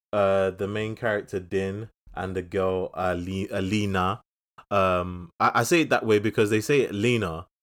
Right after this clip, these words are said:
but when you see the credits, it's actually Lee Na, two, two syllables. Um, I don't know why they chose to, uh, what, uh, westernize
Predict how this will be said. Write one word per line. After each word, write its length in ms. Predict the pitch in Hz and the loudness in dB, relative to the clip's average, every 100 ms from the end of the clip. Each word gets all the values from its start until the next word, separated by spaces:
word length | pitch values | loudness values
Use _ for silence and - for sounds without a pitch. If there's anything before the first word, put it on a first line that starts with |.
| - | -4
but 80 | 98 | -2
when 120 | 104 | 0
you 80 | 104 | -2
see 140 | 131 | -2
the 100 | 110 | -2
credits, 540 | - 113 101 90 - | 0 0 0 -4 -6
it's 120 | 98 - - | -12 -8 -6
actually 480 | 101 - 92 92 90 | -6 -6 -8 -8 -8
Lee 540 | 87 95 95 92 90 | -8 -4 -2 -4 -6
Na, 360 | 90 90 90 98 | -6 -2 -2 -2
two, 400 | - 104 98 98 - | -4 -6 -4 -8 -10
two 260 | - 95 | -8 -6
syllables. 640 | 87 - 95 90 113 135 - _ _ _ - | -6 -4 -4 -4 -6 -8 -14 _ _ _ -6
Um, 540 | 95 92 90 90 85 85 _ _ _ _ - - | -2 0 -2 -6 -14 -18 _ _ _ _ -18 -4
I 100 | 104 | 2
don't 120 | 113 | 2
know 100 | 117 | 2
why 320 | 104 107 117 | 0 0 2
they 180 | 120 123 | 2 0
chose 460 | 117 - 131 123 - | -2 0 2 0 -2
to, 440 | 127 120 120 113 - _ - | -2 0 0 -2 -8 _ -16
uh, 60 | 90 | -8
what, 240 | 107 113 | -2 -2
uh, 120 | 104 104 | 0 -2
westernize 1120 | 92 113 117 - 113 110 113 110 110 107 - | 0 -2 -2 -6 -4 -2 -2 -2 -2 -6 -12